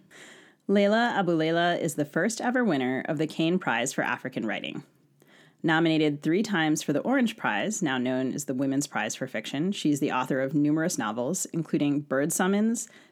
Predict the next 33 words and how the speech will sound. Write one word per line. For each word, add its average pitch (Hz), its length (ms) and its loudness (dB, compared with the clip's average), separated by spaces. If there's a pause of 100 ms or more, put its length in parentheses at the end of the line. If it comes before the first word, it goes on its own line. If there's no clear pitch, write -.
The 170 80 -2
Kindness 156 520 0
of 185 60 -2
Enemies, 127 580 -2 (380)
The 160 60 0
Translator, 180 840 2
a - 40 0
New 147 120 4
York 131 340 -2
Times 127 380 -2
Notable 135 280 0
Book 131 200 -2
of 120 80 -4
the 117 80 -4
Year, 135 400 0 (600)
Minaret, 175 460 4 (100)
and 147 240 2
Lyrics 135 400 0
Alley, 110 380 -6 (140)
which 147 200 -2
was 139 200 -2
fiction 202 340 0
winner 170 260 2
of 113 200 -4
the - 80 -4
Scottish 131 360 -2
Book 135 200 -4
Awards. 113 460 -6 (1160)
Leila's 165 320 2
collection 151 520 0
of - 120 -4
short 226 300 0
stories, 127 600 -2